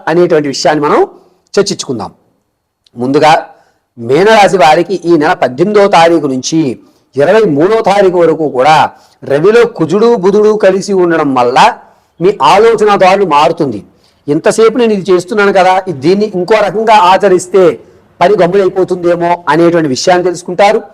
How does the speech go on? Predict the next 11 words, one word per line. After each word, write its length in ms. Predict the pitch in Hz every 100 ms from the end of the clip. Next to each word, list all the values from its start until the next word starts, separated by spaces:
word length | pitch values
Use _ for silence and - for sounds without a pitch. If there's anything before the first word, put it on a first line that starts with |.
| _ _ _
దాంతో 440 | 120 165 240 247 233
పాటుగా 680 | 208 202 214 208 160 - - _ 170
ఇప్పటి 320 | 165 170 247
వరకు 280 | 240 240 247
చేస్తున్నటువంటి 840 | 185 226 214 262 226 214 214 202
వాటి 260 | 208 202 196
వల్ల 320 | 196 202 196
నేను 220 | 190 190
ఎందుకు 420 | 165 185 208 240
ఫలితాన్ని 400 | 196 196 226 220
పొందలేకపోతున్నాను, 1160 | 208 196 214 214 185 185 185 165 147 165 170